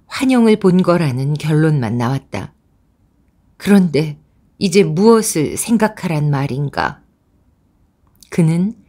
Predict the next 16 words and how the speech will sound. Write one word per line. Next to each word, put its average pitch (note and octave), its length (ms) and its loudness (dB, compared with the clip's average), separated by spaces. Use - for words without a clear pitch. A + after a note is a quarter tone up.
한숨을 F3+ 480 -2
쉬었다. D#3 640 -6
남은 G3 640 0
생선을 F3+ 800 -4
체념한 G3+ 600 2
듯 - 180 -8
바라보다가 C#3 800 -4
부러진 C#3+ 520 0
나이프를 C3+ 560 -2
보았다. C3+ 580 -6
테드가 B3+ 400 2
막 A3+ 280 -2
일어서려는데 F#3+ 920 0
레스터가 D#3 580 0
홀연히 G#3+ 400 2
나타나 C#3 640 -4